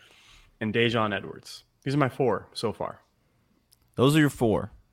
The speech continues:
Speaker 2: I am riding with Ladd McConkey, Branson Robinson,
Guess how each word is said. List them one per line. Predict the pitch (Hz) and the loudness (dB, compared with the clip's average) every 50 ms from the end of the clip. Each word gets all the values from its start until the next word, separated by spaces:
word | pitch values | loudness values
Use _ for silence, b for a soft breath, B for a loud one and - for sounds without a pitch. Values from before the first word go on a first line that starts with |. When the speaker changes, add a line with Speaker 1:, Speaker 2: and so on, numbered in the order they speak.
| _ _ _ | _ _ _
Speaker 2:
I | - 113 131 143 147 151 | 4 6 8 8 8 6
am | 147 131 107 127 120 120 | 6 6 4 4 4 4
riding | 117 117 117 120 120 117 120 117 113 107 104 101 107 | 4 4 6 6 6 4 4 2 2 2 0 -2 -4
with | 101 98 101 104 101 101 98 92 90 - - - _ _ _ _ _ | -2 2 2 4 4 4 2 0 -2 -6 -12 -20 _ _ _ _ _
Ladd | - 95 95 98 98 98 95 | -4 0 2 2 2 0 -2
McConkey, | 98 - - 87 87 90 - - 80 76 - - _ _ _ _ - _ _ _ | -4 -2 -2 -2 -2 -2 -2 -4 -6 -6 -8 -12 _ _ _ _ -20 _ _ _
Branson | 101 95 95 92 - - 95 82 | 0 0 2 0 -2 -4 -6 -4
Robinson, | 82 82 80 80 78 82 80 82 - - 80 73 - 101 | -2 -2 -2 -2 -4 -4 -8 -8 -6 -6 -4 -4 -4 -8